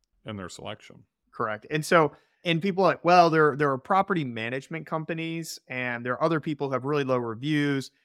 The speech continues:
Speaker 2: and, you know, there are people who are just underperforming." And a lot of times they're, one, they could not actually be, especially property management companies in a market. If you're thinking there's a lot in your market,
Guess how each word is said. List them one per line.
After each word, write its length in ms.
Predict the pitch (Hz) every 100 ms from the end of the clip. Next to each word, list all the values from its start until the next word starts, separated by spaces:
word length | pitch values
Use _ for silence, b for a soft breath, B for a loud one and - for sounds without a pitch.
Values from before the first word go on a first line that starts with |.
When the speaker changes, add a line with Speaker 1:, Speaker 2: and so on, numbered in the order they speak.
| _ _ -
Speaker 2:
and, 540 | 135 131 127 123 123 - _
you 120 | 143
know, 140 | 131 123
there 120 | 131
are 40 |
people 300 | 127 175 160
who 60 | 147
are 80 | 135
just 200 | 131 135
underperforming." 680 | 131 120 117 143 139 123 -
And 80 | 135
a 40 |
lot 220 | 131 151
of 80 | 196
times 400 | - 147 127 - -
they're, 280 | 135 127 - _ _
one, 440 | 127 160 170 131
they 100 | 123
could 260 | 127 - 147 -
not 280 | 127 139 117
actually 400 | 127 - 123 113 _
be, 400 | 131 135 123 113
especially 320 | 120 - 139 131
property 340 | 123 117 123
management 380 | 110 113 113 101
companies 500 | 110 104 104 107 - _ _ _
in 100 | 127
a 40 | 117
market. 640 | 110 117 120 107 101 - _ _
If 100 | -
you're 100 | 120
thinking 320 | 127 113 110
there's 160 | 110
a 40 | 107
lot 220 | 110 113
in 60 | 107
your 100 | 104
market, 400 | 107 110 160